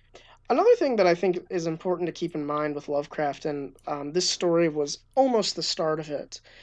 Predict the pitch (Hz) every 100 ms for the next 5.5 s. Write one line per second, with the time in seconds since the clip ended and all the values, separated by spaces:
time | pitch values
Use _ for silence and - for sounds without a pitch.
0 | - _ - 190 185 170 214 302 392 -
1 | 403 392 294 233 240 190 170 156 151 -
2 | 208 185 170 196 202 220 233 190 170 170
3 | 175 175 - 160 151 - 151 139 160 147
4 | - 143 143 147 147 - 147 143 - -
5 | - 151 170 208